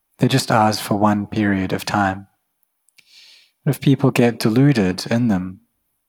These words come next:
then they don't really know the truth of them, and they're not able to give them away. They hoard them all up. And then when they die, they've just wasted their life. For those who have intelligence, however,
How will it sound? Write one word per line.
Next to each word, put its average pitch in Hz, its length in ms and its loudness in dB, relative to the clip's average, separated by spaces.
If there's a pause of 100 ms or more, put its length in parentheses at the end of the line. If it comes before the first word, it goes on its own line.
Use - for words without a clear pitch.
then 127 140 0
they 131 100 4
don't 127 280 2
really 127 640 0
know 113 220 2
the 107 100 -4
truth - 580 -4
of 98 260 0
them, 98 280 -8
and 104 120 -2
they're 107 80 0
not 117 220 2
able 113 340 0
to 110 260 -2
give 110 200 0
them 113 140 -2
away. 113 280 2
They 98 120 0
hoard 117 300 -2
them 104 140 -6
all 107 160 0
up. 113 320 -2 (720)
And 123 160 2
then 120 80 2
when 120 100 2
they 113 120 2
die, 98 520 2 (380)
they've 113 140 -2
just - 320 -6
wasted 107 440 -2
their 110 120 -4
life. 107 480 -2 (1500)
For - 140 -2
those 131 280 2
who 131 100 0
have 110 220 0
intelligence, 113 720 -2
however, 95 580 -6